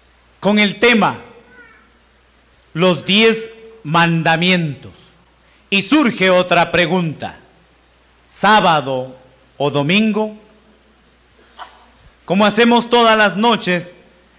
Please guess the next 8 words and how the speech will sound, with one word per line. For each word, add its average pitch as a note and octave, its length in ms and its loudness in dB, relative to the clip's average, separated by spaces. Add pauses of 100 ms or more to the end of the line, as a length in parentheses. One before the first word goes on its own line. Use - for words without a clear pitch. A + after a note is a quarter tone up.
(420)
imploremos G3 1000 0
a G3+ 120 2
Dios A#3+ 500 -2 (520)
la G3+ 200 2
gracia F#3 580 0
del F#3 180 -2
Espíritu G#3 680 -2
Santo G#3+ 720 -2